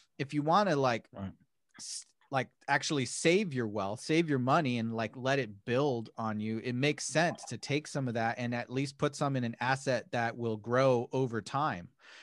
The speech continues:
Speaker 1: which is why, you know, I mean, even at the very least, getting into, like, taking out some index funds or something like that is a good idea to put some of your savings into that. Um, but, like,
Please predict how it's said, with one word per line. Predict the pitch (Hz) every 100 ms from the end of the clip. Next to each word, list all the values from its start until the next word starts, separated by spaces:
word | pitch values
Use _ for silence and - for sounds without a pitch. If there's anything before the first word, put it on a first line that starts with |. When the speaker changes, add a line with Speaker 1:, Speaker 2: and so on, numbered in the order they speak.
| -
Speaker 1:
which | 147 139
is | 127
why, | 139 139 131
you | 123 139
know, | 123 117
I | 139
mean, | 139
even | 175 185
at | 139
the | 135
very | 120 135 120
least, | 120 147 127 -
getting | 127 120
into, | 120 110 - 113 107
like, | 104 101 95 _ - - - -
taking | 123 120
out | 110 -
some | 98
index | 123 131 117
funds | - 110 107 101
or |
something | 95 117 107 107
like | 104 98
that | - 104 107
is | 117
a | 110
good | 131 135
idea | 113 110 135 117
to |
put | 98 143 135
some | - 139 135
of | 117
your | 110
savings | - 139 123 110 107
into | 110 110
that. | 101 120 131 98 - _ _ _ _ _
Um, | - 113 104 101 95 _ -
but, | 135
like, | 147 135 117 -